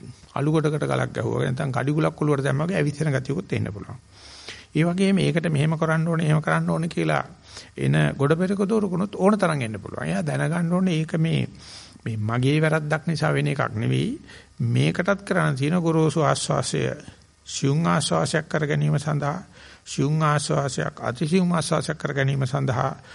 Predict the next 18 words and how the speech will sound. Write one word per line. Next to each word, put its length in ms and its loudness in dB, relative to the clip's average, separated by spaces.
කරන්න 420 0
වගේ 340 0
මේ 220 0
වේදනා 640 0
සංඥා 520 0
චෛසික 440 -2
දෙක 260 -2
දිහා 260 -2
බලාගෙන 680 2
ඒක 200 -4
සංසිඳ 600 2
වීම 240 4
සඳහා 380 4
කුමක් 280 2
කළ 160 0
යුතුද 260 -2
කියන 240 0
එක 160 2